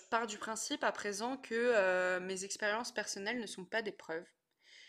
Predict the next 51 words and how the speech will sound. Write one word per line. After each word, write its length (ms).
Et, 300
euh, 240
ça 160
demande 240
beaucoup 240
d'humilité 560
en 120
fait, 280
hein, 120
pour 260
se 140
dire 260
ça, 260
parce 300
que, 140
euh, 680
souvent, 720
euh, 220
alors 160
moi 100
je 60
suis 100
quelqu'un 260
qui 140
adore 300
le 100
débat, 640
euh, 240
je 60
suis 160
sur 200
les 140
réseaux 240
sociaux, 680
et 120
puis, 340
euh, 100
on 20
va 100
dire 160
que 60
les 80
réseaux 220
sociaux 340
ça 160
reste 220
un 60
bon 200
endroit 260
pour 200
débattre. 440